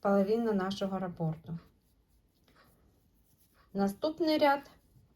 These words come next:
ми в'яжемо наступним чином. Ми знімаємо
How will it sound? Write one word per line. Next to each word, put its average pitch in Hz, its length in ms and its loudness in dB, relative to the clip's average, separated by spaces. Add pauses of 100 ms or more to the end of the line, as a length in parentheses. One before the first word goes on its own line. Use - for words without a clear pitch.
(2750)
ми 254 140 -2
в'яжемо 226 460 4
наступним 202 560 -2
чином. 175 400 -2
Ми 208 140 -2
знімаємо 185 720 -2